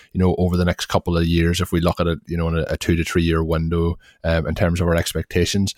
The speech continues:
Um, so we'll go down through it, but I guess you t-, touched on there. Uh, I'll let you go through your, your top three as if, uh, the, the class was done today.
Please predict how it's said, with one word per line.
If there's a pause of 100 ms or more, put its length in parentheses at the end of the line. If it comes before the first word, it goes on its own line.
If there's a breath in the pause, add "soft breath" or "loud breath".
(300 loud breath)
Um,
so
we'll
go
down
through
it,
but (160)
I
guess
you
t-, (160)
touched
on
there. (260 loud breath)
Uh,
I'll
let
you
go
through
your,
your
top
three (240 soft breath)
as
if,
uh,
the,
the
class
was
done
today.